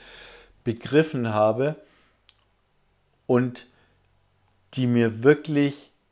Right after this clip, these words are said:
geholfen haben, ja, wieder auf Kurs zu kommen, wieder eine, eine Perspektive zu haben, wieder weitermachen zu können und die mir auch geholfen haben,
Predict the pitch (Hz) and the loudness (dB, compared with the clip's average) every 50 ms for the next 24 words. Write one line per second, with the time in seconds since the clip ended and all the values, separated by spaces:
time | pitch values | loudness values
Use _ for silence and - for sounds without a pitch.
0 | _ - - 113 101 92 - - - 117 120 131 147 151 - - 156 143 135 131 | _ -8 -4 -4 -4 -4 -2 2 6 6 6 6 6 2 -2 -8 -10 -8 -8 -4
1 | 123 127 123 123 120 120 123 123 123 123 123 - _ _ _ _ _ _ _ _ | 0 2 2 2 2 0 -2 -8 -12 -12 -14 -18 _ _ _ _ _ _ _ _
2 | _ _ _ _ _ _ _ _ _ _ _ - 117 107 92 - 104 98 110 110 | _ _ _ _ _ _ _ _ _ _ _ -2 -2 -2 -2 -2 -2 0 0 0
3 | - - 110 - - - - 143 143 147 - - - - 101 - - 101 95 98 | 0 -2 -6 -8 -12 -12 -8 -6 -6 -6 -8 -12 -14 -14 -14 -10 -6 -6 -6 -4
4 | 104 104 113 117 117 113 107 110 - - - - 98 104 107 107 107 107 107 - | -4 -4 -2 0 2 2 2 0 -2 -8 -8 -4 -2 -2 -2 -2 -4 -8 -10 -12
5 | - - - - - _ _ _ _ _ - 104 107 107 104 - - 107 104 - | -20 -20 -20 -20 -20 _ _ _ _ _ -6 -6 -4 -6 -6 -4 -2 -2 -2 -2
6 | - - 113 - - - 151 147 139 131 127 - - 101 90 92 95 95 95 95 | -6 -8 -8 -8 -8 -8 -6 -4 -4 -4 -6 -6 -8 -8 -6 -4 -4 -4 -4 -6
7 | 95 95 101 104 104 98 107 101 101 101 98 101 - - - _ _ _ _ _ | -8 -6 -4 -4 -2 2 2 4 4 2 0 -4 -10 -20 -20 _ _ _ _ _
8 | _ - - 107 120 147 - 160 147 131 123 120 120 123 113 - 123 113 - - | _ 0 4 6 6 6 4 0 0 0 0 0 -2 -6 -10 -10 -12 -14 -12 -6
9 | - 113 110 110 113 113 113 - - - - - _ _ _ _ - 110 110 110 | -4 -4 -4 -4 -6 -8 -10 -16 -20 -20 -20 -20 _ _ _ _ -4 -4 -2 -2
10 | 113 110 - _ _ _ _ _ _ _ _ - - 120 110 107 110 110 - - | -6 -8 -12 _ _ _ _ _ _ _ _ -10 -6 -4 -4 -4 -4 -6 -8 -12
11 | - _ - 110 110 120 156 208 208 - - - 185 156 127 131 127 127 131 131 | -8 _ 8 8 10 10 8 6 0 -4 -8 -4 -4 -2 2 2 4 4 2 0
12 | - - 135 127 120 117 120 120 120 117 120 120 120 117 | -4 -10 -8 -6 0 4 6 6 6 6 4 -6 -10 -10